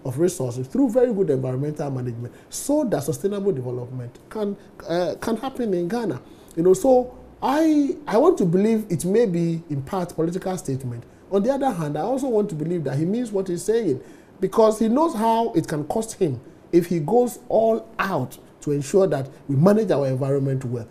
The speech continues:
But that is the kind of leadership we need. I've always been saying that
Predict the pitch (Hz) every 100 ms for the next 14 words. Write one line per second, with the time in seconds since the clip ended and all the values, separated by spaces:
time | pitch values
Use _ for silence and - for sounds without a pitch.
0 | - - 165 320 302 196 160 214 214 156
1 | 135 143 139 131 135 127 123 131 131 170
2 | 277 311 214 147 170 165 160 139